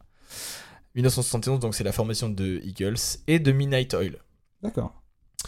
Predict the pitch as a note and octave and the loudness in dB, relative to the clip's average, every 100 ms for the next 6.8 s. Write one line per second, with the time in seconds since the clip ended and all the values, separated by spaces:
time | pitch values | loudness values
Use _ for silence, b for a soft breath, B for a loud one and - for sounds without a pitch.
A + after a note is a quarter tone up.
0 | B B B B B A2+ A2+ A2+ A2+ C3 | B B B B B 8 10 10 8 4
1 | C#3 C3 - C3 C3+ - D3 D3+ D3 C3+ | 2 0 0 2 2 2 2 4 6 4
2 | B2 B2+ B2 B2+ B2+ - - C#3+ - - | 4 4 4 4 2 0 2 2 2 2
3 | B2 A#2+ A#2+ A#2+ A#2 A2+ G#2+ A#2+ C3 C3 | 6 6 6 6 6 6 6 6 4 4
4 | C3+ C3 A#2+ A2+ A2+ A2 C3+ C#3+ C#3+ C#3 | 4 6 8 8 8 8 8 8 6 4
5 | C3+ C#3 - - - - _ _ _ A2 | 2 -4 -4 -6 -10 -18 _ _ _ -4
6 | G#2+ - A#2+ A2+ G#2+ - A#2 | -4 -2 -2 -2 -2 -2 -2